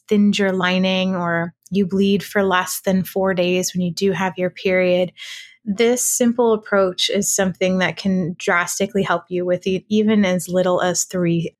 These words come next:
three months. Now, the negative is that it can be a bit difficult if you're a creature of habit, or if you have a tendency to grab raw, cold food to eat, because this is pretty much prohibited,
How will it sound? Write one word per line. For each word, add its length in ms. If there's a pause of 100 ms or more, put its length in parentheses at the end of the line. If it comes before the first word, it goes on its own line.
three 200
months. 520 (220)
Now, 540 (240)
the 60
negative 760 (380)
is 200
that 240
it 160
can 260
be 420 (440)
a 100
bit 360
difficult 720 (480)
if 200
you're 140
a 40
creature 400
of 80
habit, 540 (480)
or 180
if 140
you 80
have 120
a 60
tendency 580
to 120
grab 720
raw, 600
cold 520
food 420
to 160
eat, 220
because 280
this 160
is 140
pretty 240
much 300
prohibited, 680